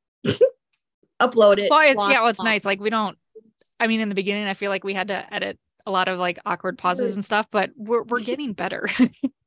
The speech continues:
Speaker 1: We are.
Speaker 2: I don't think we really have any. And if we do, we just leave 'em in 'cause
Speaker 1: Yeah.
Speaker 2: hashtag real life.
Speaker 1: It's fine. Real life. Bless this mess. <laughs>
Speaker 2: Yeah.
Speaker 1: But, um, thank you guys so much for listening. We appreciate all of you for being here. And if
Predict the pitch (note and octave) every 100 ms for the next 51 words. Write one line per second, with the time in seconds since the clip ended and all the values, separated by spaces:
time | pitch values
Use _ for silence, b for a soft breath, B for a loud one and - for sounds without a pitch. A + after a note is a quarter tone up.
0 | - A#3 F3+ F3 D4+ F4+ D4 C#4 A#3 G3
1 | F#3+ F3 F3 F3+ G3 F#3+ G3 F#3+ G3 F#3+
2 | F3 E3+ E3+ E3+ - - - E3 - -
3 | _ _ A3 F3 F#3 - G3+ - G#3 F3+
4 | - - - A3 - - - - - F#3+
5 | F3 F#2+ D#3+ - - F3+ - F#3+ - -
6 | G#3 A3 - _ _ C#5 - - - _
7 | _ _ _ _ - B B B G3+ G#3+
8 | A3+ G3 - - G#3 G#3 F#3 E3 - B3+
9 | C4+ D4 B3+ A#3 A3+ A#3 A3 - G#3 F3+
10 | - F3+ F3 F3 F3 F3 F3+ F3 F3 -
11 | E3+ F3+ F3 E3+ E3+ F3+ F3 F3 E3+ E3+
12 | - E3+ E3+ E3+ B B B B F#3+ F#3+
13 | F3+ F3+ F#3+ - - G3+ G3+